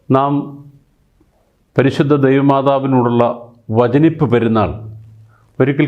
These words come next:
കൂടെ ആഘോഷിക്കുകയാണ്. മാർച്ച് ഇരുപത്തഞ്ച് സൂബോറോ പെരുന്നാളാണ്, മാതാവിനോടുള്ള വചനിപ്പിൻ്റെ ദിവസം. സഭയിൽ ഒരു വർഷത്തിൽ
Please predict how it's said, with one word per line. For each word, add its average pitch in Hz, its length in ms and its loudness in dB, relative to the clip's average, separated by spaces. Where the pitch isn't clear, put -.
കൂടെ 131 180 0
ആഘോഷിക്കുകയാണ്. 107 680 -2
മാർച്ച് 147 560 0
ഇരുപത്തഞ്ച് 123 600 0
സൂബോറോ 151 640 0
പെരുന്നാളാണ്, 120 580 0
മാതാവിനോടുള്ള 131 760 0
വചനിപ്പിൻ്റെ 139 800 0
ദിവസം. - 340 -6
സഭയിൽ 156 500 0
ഒരു 139 300 2
വർഷത്തിൽ 165 460 0